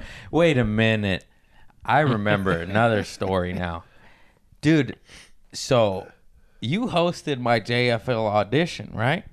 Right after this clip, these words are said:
Speaker 2: Yeah,
Speaker 1: Like,
Speaker 2: yeah.
Speaker 1: yeah, two years ago, right?
Speaker 2: Right, right.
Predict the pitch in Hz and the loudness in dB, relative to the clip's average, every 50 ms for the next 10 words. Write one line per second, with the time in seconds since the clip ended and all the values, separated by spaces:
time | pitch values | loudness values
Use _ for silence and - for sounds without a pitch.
0 | - - _ - _ _ _ - - 107 123 127 127 123 120 110 107 113 104 123 | -20 -20 _ -20 _ _ _ -10 -4 0 2 4 6 4 4 4 4 2 2 2
1 | 139 123 123 120 - - 196 220 214 208 214 226 190 143 123 104 110 101 98 104 | 0 -4 -4 -4 0 0 2 2 2 0 0 -2 -2 -4 -6 -4 -4 -4 -2 -2
2 | 127 160 - - _ _ - - 107 110 107 104 98 98 92 82 78 | -2 -2 -4 -8 _ _ -6 -2 0 2 2 2 2 2 0 0 0